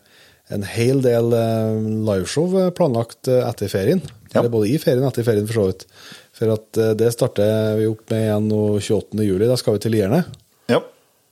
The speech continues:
Speaker 2: Og så videre, så, eh, andre august, så, eh, det er vel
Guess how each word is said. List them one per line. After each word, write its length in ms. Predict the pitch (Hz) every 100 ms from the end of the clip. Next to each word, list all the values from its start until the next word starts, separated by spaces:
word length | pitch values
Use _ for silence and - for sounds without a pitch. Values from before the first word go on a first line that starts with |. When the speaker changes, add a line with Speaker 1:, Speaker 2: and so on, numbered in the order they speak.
| _ 131
Speaker 2:
Og 100 | 107
så 240 | - 104 110
videre, 320 | 101 92 120
så, 160 | 135 139 147
eh, 380 | 143 139 131 -
andre 280 | 123 95 101
august, 360 | 101 151 - -
så, 460 | 131 170 165 151
eh, 40 | 135
det 80 |
er 20 |
vel 100 | 127